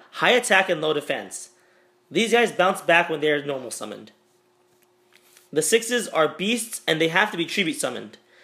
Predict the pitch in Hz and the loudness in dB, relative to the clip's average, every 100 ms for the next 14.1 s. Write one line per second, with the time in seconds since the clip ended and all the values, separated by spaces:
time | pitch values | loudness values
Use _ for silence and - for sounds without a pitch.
0 | _ _ - 165 170 160 196 220 175 - | _ _ 0 4 4 2 4 4 4 -4
1 | 143 123 - 175 135 - 107 104 107 _ | -6 0 2 2 -2 -8 -10 -12 -20 _
2 | _ _ _ _ _ _ _ - 156 226 | _ _ _ _ _ _ _ -4 2 4
3 | 233 262 - 208 214 214 196 196 208 170 | 4 0 2 0 4 2 2 -2 0 -2
4 | 135 - 123 104 - - - _ _ _ | -2 -6 -6 -6 -8 -14 -20 _ _ _
5 | _ - 180 160 220 170 147 143 - _ | _ -2 0 2 2 2 -2 -4 -12 _
6 | - 196 240 214 151 151 185 208 160 135 | 0 0 2 -2 -2 2 2 2 -4 -4
7 | 135 143 123 127 139 127 - 180 202 165 | -4 -6 -6 -4 -2 -2 0 0 2 0
8 | 156 139 135 110 104 - - _ _ _ | 0 -2 -6 -6 -12 -18 -20 _ _ _
9 | _ _ _ _ _ _ - 131 165 214 | _ _ _ _ _ _ -16 2 4 6
10 | 233 175 160 - 160 156 143 151 147 - | 4 0 -2 -2 -2 -2 0 0 0 2
11 | 180 180 160 160 175 - 170 175 - 127 | 4 4 4 2 2 2 2 2 0 -6
12 | 101 - _ _ _ _ _ - _ _ | -8 -14 _ _ _ _ _ -20 _ _
13 | 160 196 240 214 214 170 165 170 156 139 | 2 4 4 2 2 2 4 4 4 -4
14 | 135 | -6